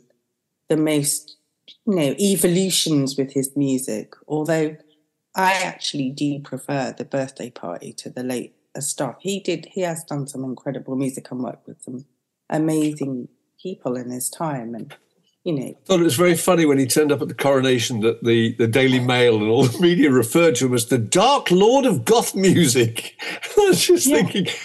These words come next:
Speaker 2: how the goth community would have felt about that, or how
Speaker 1: I
Speaker 2: he
Speaker 1: think
Speaker 2: would have felt about it.
Speaker 1: Well, I, I find it really funny that they got so aggrieved. It's like,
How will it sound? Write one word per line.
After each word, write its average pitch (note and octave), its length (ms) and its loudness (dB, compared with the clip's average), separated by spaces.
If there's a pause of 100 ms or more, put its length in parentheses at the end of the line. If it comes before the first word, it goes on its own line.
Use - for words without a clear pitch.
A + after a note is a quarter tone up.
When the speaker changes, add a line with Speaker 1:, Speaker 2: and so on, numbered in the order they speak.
(100)
Speaker 2:
how F#3+ 180 4 (140)
the F3+ 160 4
goth F3 320 2
community D3 680 2
would E3+ 160 4
have E3+ 120 0
felt F3+ 360 2
about A2+ 340 0
that, - 300 -2 (300)
or D#3 200 4
how B3+ 120 6
Speaker 1:
I - 20 4
Speaker 2:
he E3+ 60 6
Speaker 1:
think G#3 120 4
Speaker 2:
would G#3+ 100 4
have A2+ 120 0
felt G#2+ 180 2
about G2 200 2 (480)
it. A3+ 120 2
Speaker 1:
Well, A3+ 140 4 (420)
I, C4+ 120 4
I - 20 0
find C4 340 0
it E3 120 2
really E3 400 2
funny E3 480 -2
that C3 260 -6
they D3+ 140 0
got D3+ 260 -10
so D3+ 140 -4
aggrieved. D3+ 500 -2
It's D3 180 -10
like, E3 260 -4